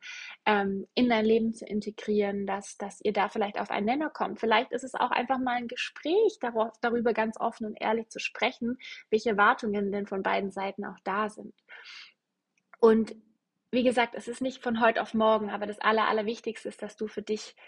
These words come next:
klar wirst, dass du für dich dir das auch selbst erlaubst, die Wahrheit dir selbst gegenüber auszusprechen. Denn die Wahrheit vor Klarheit ist eins der wichtigsten Themen,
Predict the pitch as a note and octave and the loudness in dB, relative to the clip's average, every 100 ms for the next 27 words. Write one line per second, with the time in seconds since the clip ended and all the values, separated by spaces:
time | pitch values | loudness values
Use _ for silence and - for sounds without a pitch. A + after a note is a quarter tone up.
0 | - _ - - A3 G#3 A3+ G3+ F#3+ - | -20 _ -10 2 4 6 4 0 -4 -6
1 | G3+ - A3 - G#3 A3+ A#3+ - - - | -10 -6 -6 -4 0 0 0 -6 -18 -18
2 | - - _ A#3+ A#3+ A#3 - A3 - A#3+ | -20 -20 _ 6 6 6 2 0 0 4
3 | B3 C4+ - - G#3+ G#3+ G#3+ A#3 A#3 - | 6 4 0 -4 2 6 6 2 -2 -8
4 | G3+ G#3 G#3 G#3+ F#3+ - G#3+ A3 G#3 G3+ | -4 0 0 0 -4 -4 -2 -2 -2 -4
5 | G#3 - G3+ - G3 - G3+ - - G#3 | -6 -10 -10 -10 -10 -6 -8 -8 -14 -16
6 | - G#3 G3+ - G#2 - G3+ G2 G3 - | -14 -14 -12 -12 -10 -4 -2 -2 -6 -10
7 | _ _ - G#3 A#3 C4+ C4 A#3+ - G#3 | _ _ -4 6 8 8 6 2 -2 -6
8 | - G3 G#3 G3 F#3+ G3+ - G3+ - - | 0 0 0 -2 -2 -4 -8 -10 -10 -10
9 | - G3 - G3+ G3 A3 - G#3 - - | -8 -8 -10 -4 2 0 0 -6 -6 -10
10 | G3 - - G#3 G#3 G3+ G3+ | -8 -6 0 0 2 0 -4